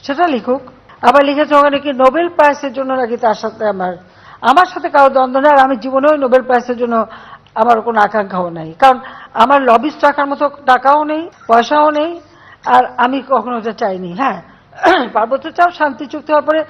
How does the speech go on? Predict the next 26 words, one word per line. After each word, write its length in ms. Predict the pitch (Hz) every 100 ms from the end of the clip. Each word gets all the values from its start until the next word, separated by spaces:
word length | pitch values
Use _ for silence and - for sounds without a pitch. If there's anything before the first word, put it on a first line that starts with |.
| - - _
খা-, 140 | 277
শুধু 200 | 214 247
আমার 260 | 277 262 294
দেশ 180 | 294 285
না, 100 | 254
দেশে 280 | 247 247 285
বিদেশে 380 | 247 269 269
অনেক, 460 | 294 277 330 370 269
বিদেশে 320 | 277 269 269
অনেক 260 | 269 302 294
নোবেল 340 | 247 247 254
লরেট 200 | 254 262 - - - -
আমার 280 | 240 254 208
জন্য 200 | 254 233
লিখেছে। 800 | 240 - 208 208 196 - 170 147 _ _ _ _
কই, 100 | - 269
আমি 180 | 247
তো 100 | 285
কখনো 300 | 302 294 285
তদবির 320 | 285 277 233 240
করতে 260 | 269 269
যাইনি, 380 | 240 247 247 269 262
কারো 160 | 233
কাছে 280 | 233 240 254
বলতেও 460 | 226 233 247 269 269
যাইনি। 380 | 247 247 262